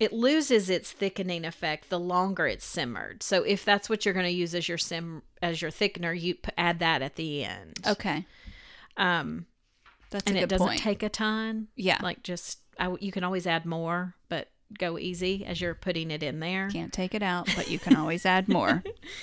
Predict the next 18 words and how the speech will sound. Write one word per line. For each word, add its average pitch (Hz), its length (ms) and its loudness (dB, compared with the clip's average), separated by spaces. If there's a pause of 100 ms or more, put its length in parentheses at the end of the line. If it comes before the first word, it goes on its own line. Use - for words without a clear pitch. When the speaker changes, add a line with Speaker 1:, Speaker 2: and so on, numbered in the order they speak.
(440)
Speaker 1:
Um, 240 200 6
and 254 240 6 (140)
keep 254 220 2
in 196 100 4
mind 175 220 6
that 139 80 0
you 180 120 0
don't 165 200 0
have, 170 240 -2
if 196 180 -4
you're 202 100 6
using 185 440 2
okra 156 580 0
and 190 240 4
filet, 139 480 -2
like, 147 160 -8
they're 170 140 -2
not 165 280 -2